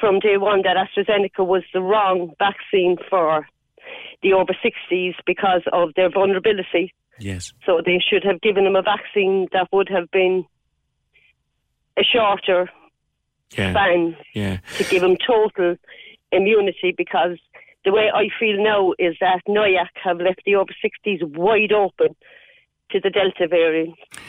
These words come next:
Speaker 2: It's, it's worrying, all right, for them.
Speaker 1: It is very, very worrying if you're a person over sixty. It could come to the situation where over sixties will have to cocoon again.
Speaker 2: Yeah, yeah, I've thought, never thought of that.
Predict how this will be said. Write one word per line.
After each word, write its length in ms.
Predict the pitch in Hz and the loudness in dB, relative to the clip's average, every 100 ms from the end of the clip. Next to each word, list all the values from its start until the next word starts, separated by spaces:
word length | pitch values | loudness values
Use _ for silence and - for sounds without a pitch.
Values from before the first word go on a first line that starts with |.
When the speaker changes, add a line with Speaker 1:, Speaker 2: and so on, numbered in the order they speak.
| - - _ - | -20 -20 _ -12
Speaker 2:
It's, 300 | - 117 - | -6 -4 -2
it's 220 | - - | -4 0
worrying, 400 | 101 127 139 113 | 0 2 2 0
all 120 | 101 | 0
right, 220 | 98 104 92 | 2 0 0
for 220 | 117 110 | 0 0
them. 140 | 104 | 2
Speaker 1:
It 160 | 196 196 | 0 2
is 180 | 233 202 | 0 0
very, 260 | 247 226 233 | 0 2 2
very 240 | 226 220 | 0 0
worrying 400 | 214 226 214 214 | 2 2 2 2
if 140 | 185 180 | 0 0
you're 160 | 202 190 | 0 0
a 60 | |
person 520 | - 220 202 - 202 185 - - - _ | 0 -2 -2 -4 -4 -4 -12 -20 -20 _
over 260 | 208 202 196 | 0 0 -2
sixty. 500 | 240 - - 190 190 - | -4 -4 -2 0 0 0
It 120 | 196 | 0
could 180 | 226 - | -2 0
come 280 | 226 214 202 - | 0 0 0 -2
to 80 | |
the 100 | 190 - | -4 -4
situation 680 | 226 233 233 220 214 208 196 | -4 0 2 2 2 0 0
where 280 | 190 180 - | 0 0 0
over 200 | 185 202 - | -2 -2 -4
sixties 380 | 220 - 196 - | -6 -4 -4 -2
will 140 | 190 | -2
have 200 | 190 175 - - | -2 -4 -4 0
to 260 | 190 208 - _ _ _ _ _ _ _ _ _ _ _ - | 0 -2 -10 _ _ _ _ _ _ _ _ _ _ _ -6
cocoon 520 | 214 254 247 208 208 - | -2 0 2 2 0 -2
again. 380 | 208 220 202 190 _ _ _ _ - _ - | 0 0 0 -4 _ _ _ _ -20 _ -12
Speaker 2:
Yeah, 100 | 104 | -6
yeah, 200 | 107 90 | -4 -2
I've 80 | 87 | -4
thought, 220 | 82 104 107 | -2 -2 0
never 220 | 101 85 | 0 -2
thought 300 | - 101 113 | -2 -2 0
of 100 | 92 | -2
that. 220 | - 90 | -2 -2